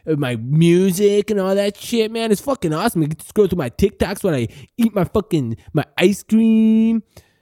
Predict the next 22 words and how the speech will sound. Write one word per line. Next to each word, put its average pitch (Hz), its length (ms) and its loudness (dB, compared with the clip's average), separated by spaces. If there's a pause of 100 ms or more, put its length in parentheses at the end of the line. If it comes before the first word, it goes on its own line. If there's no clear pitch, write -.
(160)
You're 269 460 -6
gross. 101 880 -8 (500)
Ugh. 160 300 -4 (840)
Um, 139 360 0
Taco 220 480 0
Bell. 117 540 -2 (180)
I, 156 340 -6
I 180 40 0
thought 220 320 -4
I, 214 300 -2
I, 175 40 -6
didn't 233 260 -2
I 339 100 0
already 302 220 0
fucking 254 360 -2
say 214 280 -2
that? 214 440 0
I 208 140 0
already 214 200 0
said 175 380 -8
Taco 220 380 -4
Bell. 202 580 0